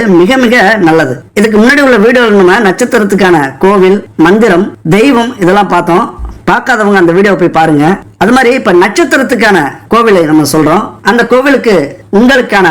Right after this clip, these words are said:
மலர்களை எடுத்துட்டு போய் பூஜிக்கும் போது மிக மிக நல்ல பலன்களை உங்களுக்கு கொடுக்கும்.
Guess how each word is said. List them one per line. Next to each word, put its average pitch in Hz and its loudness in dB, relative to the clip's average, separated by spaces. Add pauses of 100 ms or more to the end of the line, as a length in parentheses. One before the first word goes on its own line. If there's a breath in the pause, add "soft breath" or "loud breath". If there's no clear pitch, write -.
(140)
மலர்களை 262 0 (300)
எடுத்துட்டு 196 -2
போய் 160 2 (360)
பூஜிக்கும் 233 0
போது 180 2 (460)
மிக 285 2
மிக 269 0 (100)
நல்ல 226 2 (120)
பலன்களை 185 2 (300)
உங்களுக்கு 156 0 (100)
கொடுக்கும். 131 -4